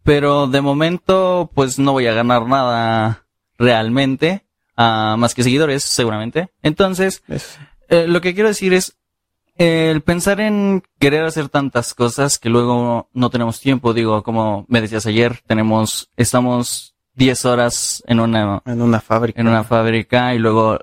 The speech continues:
Speaker 1: salimos y lo único que queremos es descansar, ¿sabes? Entonces, como que a la hora de querer hacer cosas y,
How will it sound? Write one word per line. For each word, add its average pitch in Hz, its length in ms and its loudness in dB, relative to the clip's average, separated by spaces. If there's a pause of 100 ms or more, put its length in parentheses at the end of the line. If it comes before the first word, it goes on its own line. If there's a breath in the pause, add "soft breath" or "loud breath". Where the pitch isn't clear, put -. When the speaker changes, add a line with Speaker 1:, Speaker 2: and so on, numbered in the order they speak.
Speaker 1:
salimos 123 540 0
y 117 60 2
lo 117 100 2
único 120 240 0
que 107 80 -12
queremos 110 300 -2
es 104 100 -6
descansar, 110 600 -4
¿sabes? 123 560 -4
Entonces, 120 460 -2
como 113 240 -10
que 107 140 0
a 117 80 4
la 120 80 2
hora 120 80 2
de 117 80 -2
querer 110 340 0 (220)
hacer 107 340 -2
cosas 107 580 -2
y, 95 440 -6